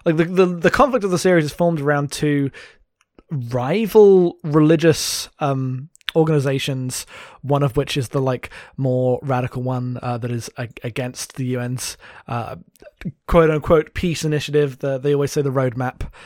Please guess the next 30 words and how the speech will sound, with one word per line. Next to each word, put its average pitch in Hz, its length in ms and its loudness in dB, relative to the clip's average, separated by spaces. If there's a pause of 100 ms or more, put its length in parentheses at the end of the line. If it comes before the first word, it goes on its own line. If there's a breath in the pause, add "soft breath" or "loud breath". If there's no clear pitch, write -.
(240 loud breath)
is 123 160 -6
the, 120 300 -4 (500 soft breath)
the, 120 220 -8
uh, 117 420 -8
the 123 220 -10
phrasing 123 500 -6
used 120 320 -6
in 120 80 -12
the 120 60 -8
show, 110 440 -8 (500 soft breath)
and 113 500 -10
the 117 400 -8
religion 123 360 -6
that 113 100 -8
is 107 240 -10
like, 110 200 -10
"No, 135 180 0
we, 131 140 -2
we 139 200 0
can 143 240 -2
find 151 300 -2
a 143 40 -2
new 147 180 0
way, 147 220 0
we 135 140 -2
can 139 180 -6
do 143 140 -2
this 139 160 -2
through 139 240 -6
peace," - 480 -6